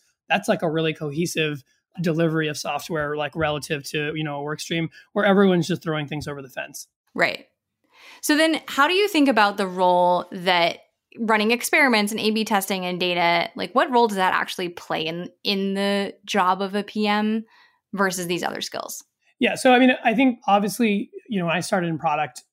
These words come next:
Speaker 1: the infrastructure around data was just way worse, you know? So, like, you wouldn't just A B test everything. Like, an A B test would take, like, five months to potentially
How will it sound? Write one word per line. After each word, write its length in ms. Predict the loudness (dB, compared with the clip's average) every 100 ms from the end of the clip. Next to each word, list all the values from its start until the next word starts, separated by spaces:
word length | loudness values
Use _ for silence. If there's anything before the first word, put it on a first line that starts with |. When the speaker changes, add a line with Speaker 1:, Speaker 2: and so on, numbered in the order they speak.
| _
Speaker 1:
the 240 | -6 -2 0
infrastructure 1040 | 0 0 -2 -2 -4 -4 -2 -2 -2 -4
around 500 | -4 -2 -2 -4 -6 -8 _ -8
data 380 | -6 -2 -2 -4
was 200 | -8 -8
just 240 | -8 -6
way 180 | -6 -4
worse, 460 | -6 -8 -8 -10 -12
you 140 | 0 2
know? 120 | 2
So, 160 | 0 -2
like, 260 | -2 -4 _ _ _
you 240 | 0 4
wouldn't 220 | 6 6 4
just 200 | 0 -2
A 100 | -2
B 140 | -4
test 300 | -4 -8 -6
everything. 480 | -8 -8 -8 -8 -6
Like, 220 | -10 -8
an 120 | -4
A 120 | -4 -2
B 320 | -4 -6 -8
test 440 | -8 -8 -8 -12 -16 _ _ _ _ -10
would 160 | -8
take, 280 | -2 -2 -2
like, 260 | -4 -4 -8
five 340 | -8 -2 0 0
months 320 | -2 -2 -4
to 120 | -8
potentially 920 | -6 -6 -6 -6 -4 -4 -4 -4 -8